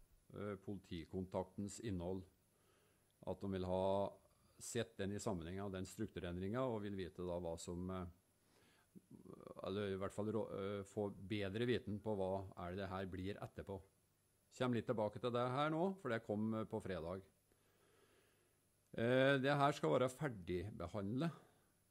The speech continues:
innen første april. Som jeg sa, operasjonssentral i Trondheim,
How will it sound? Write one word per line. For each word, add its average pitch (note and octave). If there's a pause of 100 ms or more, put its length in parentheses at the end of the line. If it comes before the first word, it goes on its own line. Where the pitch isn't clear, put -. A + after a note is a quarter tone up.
innen A2
første G2+
april. F2 (3500)
Som C#3+
jeg D3
sa, D#3
operasjonssentral A2+ (540)
i A#2+
Trondheim, C3+